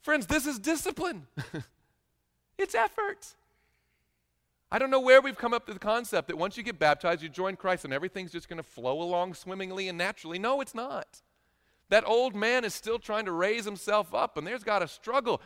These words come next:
but Christ has given you the strength to overcome.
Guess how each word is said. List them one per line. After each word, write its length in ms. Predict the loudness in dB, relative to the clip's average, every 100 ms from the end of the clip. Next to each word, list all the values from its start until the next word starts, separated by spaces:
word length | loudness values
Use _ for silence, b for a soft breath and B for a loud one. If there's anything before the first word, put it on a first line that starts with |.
| B
but 240 | 0 0 2
Christ 360 | 4 4 2
has 140 | -8 0
given 280 | 0 0
you 120 | -4 -6
the 120 | -8
strength 420 | -4 2 2 2
to 120 | -4
overcome. 680 | 2 2 2 2 2 2 -2